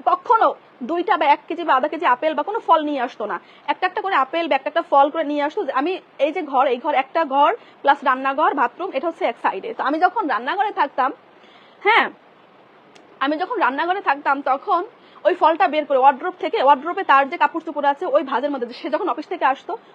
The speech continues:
তখন ওই একটা ফল ওই, ওই তার জামা কাপড়ের ভিতরে ঢুকাই রাখতো। এবং অফিসে যাওয়ার পর সে এইটা বলতো যে,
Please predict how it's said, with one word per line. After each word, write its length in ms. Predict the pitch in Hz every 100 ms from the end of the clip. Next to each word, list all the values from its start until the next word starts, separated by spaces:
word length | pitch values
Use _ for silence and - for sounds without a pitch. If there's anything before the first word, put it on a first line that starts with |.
| -
তখন 240 | 285 370
ওই 140 | 349 302
একটা 260 | 277 330 -
ফল 240 | 285 294 403 -
ওই, 100 | 294 -
ওই 180 | 277 285
তার 220 | 302 320
জামা 200 | 311 285
কাপড়ের 220 | 302 302
ভিতরে 200 | 330 392
ঢুকাই 260 | 302 277 285
রাখতো। 300 | 196 - - - - - -
এবং 180 | 302
অফিসে 280 | 240 320 427
যাওয়ার 220 | 285 269
পর 200 | 311 339
সে 120 | 339 -
এইটা 260 | 277 494
বলতো 360 | 370 285 262 233 - -
যে, 100 | 277